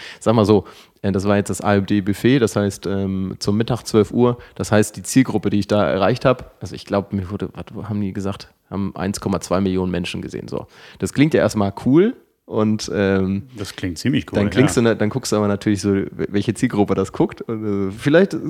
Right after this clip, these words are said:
Speaker 1: sitzt der ein oder andere, ähm, betagte Mensch in Deutschland und sagt, „Ach, guck mal, den, den Jonas Kuppersoff habe ich ja schon mal gesehen.“ Aber, ähm, nee, ist auf, wie gesagt,
Speaker 2: Es war
Speaker 1: ist
Speaker 2: mehr
Speaker 1: wirklich
Speaker 2: so
Speaker 1: schön.
Speaker 2: wahrscheinlich so die, die Mittagspause und dann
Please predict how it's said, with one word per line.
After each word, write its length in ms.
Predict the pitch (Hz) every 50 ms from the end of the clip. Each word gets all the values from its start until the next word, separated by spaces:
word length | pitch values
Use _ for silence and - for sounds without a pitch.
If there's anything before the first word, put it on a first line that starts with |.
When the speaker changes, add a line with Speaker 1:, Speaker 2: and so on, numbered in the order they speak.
| 156 - -
Speaker 1:
sitzt 260 | - 151 151 - -
der 100 | - -
ein 120 | - 135 139
oder 160 | 131 117 101
andere, 420 | 110 127 127 120 113 120 120 117 - - - - - - - _ _ -
ähm, 360 | 113 104 107 107 107 110 110 - _ _
betagte 420 | - 107 - - 123 120 - - 113
Mensch 240 | 107 107 110 117 -
in 100 | - 110
Deutschland 280 | 107 104 101 - 101 101
und 40 |
sagt, 220 | 101 104 101 - -
„Ach, 100 | - - -
guck 180 | - 135 -
mal, 80 | - 104
den, 260 | 95 90 95 - -
den 180 | - - - 98
Jonas 240 | 104 113 107 107
Kuppersoff 360 | - - - 127 104 101 107 107
habe 140 | 117 113
ich 40 | 110
ja 60 | 107
schon 120 | 104 110 107
mal 120 | 101 101
gesehen.“ 360 | 98 95 92 95 101 127 170 - - - - - - - - - - _
Aber, 460 | - 107 104 101 101 98 98 98 101 - -
ähm, 380 | 101 95 95 95 95 95 95 - _ -
nee, 120 | 117 117
ist 140 | 101 104 -
auf, 200 | - 107 - - -
wie 140 | 117 117
gesagt, 320 | 123 127 101 95 87 - -
Speaker 2:
Es 120 | - -
war 120 | 110 107 107
Speaker 1:
ist 80 | 107
Speaker 2:
mehr 80 | 107 110
Speaker 1:
wirklich 180 | 87 104 107 98
Speaker 2:
so 40 | 98
Speaker 1:
schön. 80 | 95 110
Speaker 2:
wahrscheinlich 300 | 104 - 107 104 98 90
so 60 | 95
die, 240 | 90 98 95 92 87
die 180 | 85 92 95
Mittagspause 840 | 90 92 98 107 110 107 98 - - - - 104 104 104 107 98 98
und 120 | 92 90
dann 200 | 95 92 92